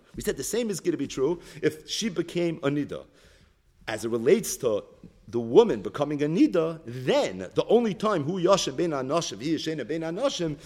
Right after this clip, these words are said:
is if there was no bila first. But if there was a bia and then she became a nida, so then the halacha is,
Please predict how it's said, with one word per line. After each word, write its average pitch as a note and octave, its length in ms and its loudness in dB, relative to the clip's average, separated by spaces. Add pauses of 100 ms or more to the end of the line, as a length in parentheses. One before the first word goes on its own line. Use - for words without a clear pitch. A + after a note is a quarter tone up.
(180)
is D#3+ 140 2
if E3 160 2
there D3+ 120 4
was C#3+ 180 2
no E3 300 6
bila B2 440 2 (440)
first. - 400 -14 (160)
But - 180 -6
if A#3+ 260 -4
there D#3 100 0
was B2+ 180 -4
a B2 60 2
bia A#2 480 -4
and B2+ 220 -6
then D3 460 2 (140)
she - 220 -6
became C3+ 360 -4
a A2+ 80 -2
nida, G2 420 -4 (180)
so - 140 -14
then E3+ 180 -2
the D#3+ 140 2
halacha G3+ 240 0
is, A#3+ 500 -4